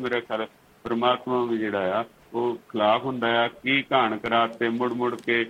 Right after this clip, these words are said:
ਅੰਮ੍ਰਿਤਸਰ ਸਾਰਾ ਢਹਾਤਾ, ਮੁੜ ਕੇ ਬਣ ਗਿਆ। ਇਹ ਗੱਲਾਂ ਕੀ ਨੇ ਕਿ ਰੋਜ਼ ਤੁਸੀਂ ਜੇ ਇਹ ਕੰਮ ਕਰੀ ਜਾਓਗੇ ਤਾਂ ਮੇਰਾ ਖਿਆਲ ਅਸੀਂ ਆਪਣੀਆਂ ਆਉਣ ਵਾਲੀਆਂ ਪੀੜ੍ਹੀਆਂ ਦਾ ਵੀ ਨਾਸ਼ ਕਰ ਰਹੇ ਹਾਂ ਤੇ ਆਪਣਾ ਤਾਂ ਨਾਸ਼ ਵੀ ਕਰਨਾ ਹੀ ਕਰਨਾ ਆ।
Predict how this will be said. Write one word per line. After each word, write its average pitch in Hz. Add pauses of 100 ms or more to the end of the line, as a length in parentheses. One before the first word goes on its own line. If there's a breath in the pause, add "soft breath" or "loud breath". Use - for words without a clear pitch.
(240)
ਅੰਮ੍ਰਿਤਸਰ 117
ਸਾਰਾ 117
ਢਹਾਤਾ, 107
ਮੁੜ 107 (100)
ਕੇ 113
ਬਣ 107
ਗਿਆ। 110
ਇਹ 120
ਗੱਲਾਂ 120
ਕੀ 127
ਨੇ 123
ਕਿ -
ਰੋਜ਼ 147
ਤੁਸੀਂ 135
ਜੇ 131 (380)
ਇਹ 131
ਕੰਮ 127
ਕਰੀ 120
ਜਾਓਗੇ 120
ਤਾਂ 123
ਮੇਰਾ 110
ਖਿਆਲ 107 (140)
ਅਸੀਂ 113
ਆਪਣੀਆਂ 120 (400)
ਆਉਣ 113
ਵਾਲੀਆਂ 117 (160)
ਪੀੜ੍ਹੀਆਂ 127
ਦਾ 120
ਵੀ 117
ਨਾਸ਼ 101 (100)
ਕਰ 101
ਰਹੇ 104
ਹਾਂ 113
ਤੇ 107
ਆਪਣਾ 104
ਤਾਂ 101
ਨਾਸ਼ 90
ਵੀ 90 (180)
ਕਰਨਾ 90
ਹੀ 92
ਕਰਨਾ 95 (160)
ਆ। 117